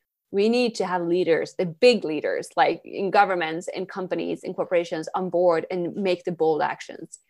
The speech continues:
We need them to do that rapidly. Um, I'm seeing that shifting, which is good. And we have cop twenty-six coming up in November in, in Glasgow. This is all great. Um,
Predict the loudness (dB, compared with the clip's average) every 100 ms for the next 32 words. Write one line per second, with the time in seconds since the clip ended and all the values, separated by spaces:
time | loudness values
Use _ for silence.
0 | _ -6 -4 0 -2 -2 -4 -2 0 2
1 | 0 -2 -4 -4 -2 0 -2 -6 _ _
2 | -4 -4 -2 -4 -6 -6 -4 -2 0 -2
3 | -2 -6 -6 -2 0 0 -2 -4 -10 -10
4 | -16 _ _ -14 -4 2 4 4 0 -4
5 | -6 -4 -6 -4 -6 -4 -6 -8 -10 -6
6 | -6 -6 -6 -4 -4 -2 -2 -4 -8 -8
7 | -10 -6 -6 -2 0 -2 -4 _ _ _
8 | _ _ _ -4 0 2 4 6 6 4
9 | 0 -2 -4 -4 2 2 2 -4